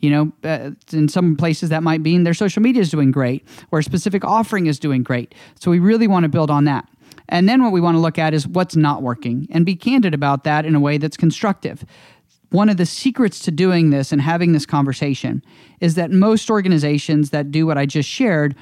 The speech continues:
are gonna do it from the senior leadership level. They're gonna get the most tenured, the most senior, whoever it is, and you often end up with a, a room full of people that represent, uh, you know, a different generation than the one they're trying to engage.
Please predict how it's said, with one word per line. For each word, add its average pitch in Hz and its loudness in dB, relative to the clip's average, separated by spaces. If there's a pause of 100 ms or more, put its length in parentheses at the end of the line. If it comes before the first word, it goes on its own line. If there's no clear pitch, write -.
(140)
are 160 -2
gonna 175 2
do 165 2
it 170 -2
from 165 2
the 147 2
senior 160 2
leadership 135 0
level. 110 -6 (360)
They're 175 0
gonna 175 2
get 156 -2
the 151 -4
most 139 0
tenured, 196 2
the 156 -2
most 143 0
senior, 180 2
whoever 160 0
it 202 0
is, 202 0 (240)
and 175 2
you 196 4
often 214 0
end 185 4
up 180 -2
with 170 -2
a, 165 0
a 170 0
room 185 4
full 196 2
of 175 0
people 147 0 (300)
that 165 0
represent, 175 0 (120)
uh, 151 -2
you 160 -4
know, 151 0
a 160 -2
different 175 -2
generation 175 0
than 175 0
the 165 2
one 175 2
they're 160 4
trying 156 0
to 160 -2
engage. 123 -4